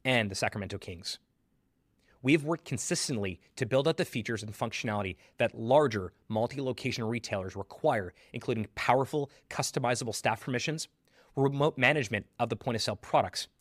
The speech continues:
and innovative professional payment devices like our new Point of Sale Go, which we brought to the U K and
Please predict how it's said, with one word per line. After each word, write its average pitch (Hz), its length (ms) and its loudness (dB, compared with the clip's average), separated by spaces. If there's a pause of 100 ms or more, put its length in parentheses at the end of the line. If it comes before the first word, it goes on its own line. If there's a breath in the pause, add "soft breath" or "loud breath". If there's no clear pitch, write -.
(100)
and 117 140 -2
innovative 143 500 2
professional 127 400 -2
payment 139 260 -2
devices 98 380 -4 (220 loud breath)
like 120 160 2
our 110 100 2
new 123 240 0 (160)
Point 120 160 -2
of 110 80 0
Sale 104 200 0
Go, 95 340 2 (300 soft breath)
which 131 160 -2
we 127 60 0
brought 123 300 2
to - 100 -10
the 135 100 -6
U 139 100 0
K 107 260 0
and 107 140 -2